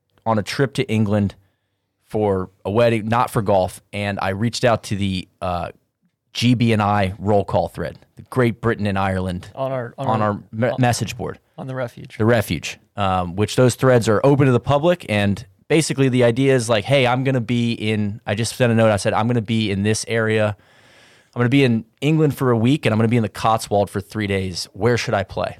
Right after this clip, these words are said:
Speaker 2: Is it, so it's the Cotswold? It's not the Cotswolds?
Speaker 1: Cotswold is
Speaker 2: Cotswold,
Speaker 1: how, uh, let
Speaker 2: okay.
Speaker 1: me, I mean, I'm probably gonna get
Speaker 2: And I'm,
Speaker 1: flamed
Speaker 2: and
Speaker 1: for
Speaker 2: I'm
Speaker 1: that.
Speaker 2: thinking, like, as you're looking this up, when I think Cotswold, I think,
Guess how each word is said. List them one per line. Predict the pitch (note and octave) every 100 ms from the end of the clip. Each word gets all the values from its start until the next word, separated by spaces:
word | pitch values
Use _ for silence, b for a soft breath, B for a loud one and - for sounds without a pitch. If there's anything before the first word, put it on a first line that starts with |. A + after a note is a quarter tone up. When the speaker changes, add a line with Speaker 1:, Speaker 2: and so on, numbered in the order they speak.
| _
Speaker 2:
Is | D3+
it, | G3
so | -
it's | E3 -
the | C#3+
Cotswold? | - D3+ D#3+ - C3 C#3 D3+ B2+
It's |
not | C#3+
the | C3
Cotswolds? | - C3+ - A#2+ C3+ E3+ E3+ D3 - _ _ _ -
Speaker 1:
Cotswold | A#2 A#2 - G2+ G2+ F2 - - _ _
is | G#2 F#2
Speaker 2:
Cotswold, | C3+ A#2+ G2+ F#2+ B2 B2 -
Speaker 1:
how, |
uh, | G#2+ A2
let | A#2+
Speaker 2:
okay. | A#2
Speaker 1:
me, | A2 F#2 _ -
I | G2
mean, | F#2
I'm | F2+ G2
probably | - F#2+
gonna | F#2+
get | -
Speaker 2:
And | E3
I'm, | D#3
Speaker 1:
flamed | G2+ G2
Speaker 2:
and | F#3
Speaker 1:
for | F3+
Speaker 2:
I'm |
Speaker 1:
that. | -
Speaker 2:
thinking, | G3+ G3+ F#3 D#3+ C#3+
like, | D3+ D3+ - _ _ _ -
as | D3+
you're | C#3+ F3
looking | D#3+
this | D3 -
up, | C#3+ _
when | _ C#3+ C#3
I |
think | C3 D#3 -
Cotswold, | - C3 C3+ - B2+ B2
I |
think, | A#2+ B2+ A#2